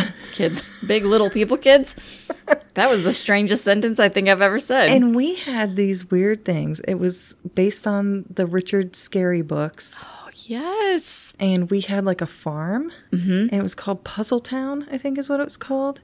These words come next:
Speaker 1: Okay.
Speaker 2: And you had, like, these plastic platforms with, like, grooves in them. Or it was, like, a grid
Speaker 1: Okay.
Speaker 2: pattern that was kind of carved into it.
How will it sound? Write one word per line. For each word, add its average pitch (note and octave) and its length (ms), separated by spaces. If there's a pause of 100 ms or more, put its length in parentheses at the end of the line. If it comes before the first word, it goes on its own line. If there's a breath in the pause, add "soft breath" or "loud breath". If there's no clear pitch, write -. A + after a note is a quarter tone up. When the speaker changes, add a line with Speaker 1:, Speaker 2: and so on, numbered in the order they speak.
Speaker 1:
Okay. F#3 380 (160)
Speaker 2:
And G3+ 260
you G#3 60
had, G#3+ 320
like, G3+ 160
these F3 260
plastic - 640
platforms F3 840
with, E3 200
like, D#3+ 200
grooves F3+ 540
in A3+ 140
them. A#3 340
Or - 220
it F#3+ 60
was, F3+ 140
like, F3+ 140
a F3 60
grid D#3+ 680 (100)
Speaker 1:
Okay. F#3 280
Speaker 2:
pattern E3+ 400
that E3 100
was - 160
kind E3 320
of D3+ 400
carved E3+ 380
into E3+ 320
it. A#3+ 180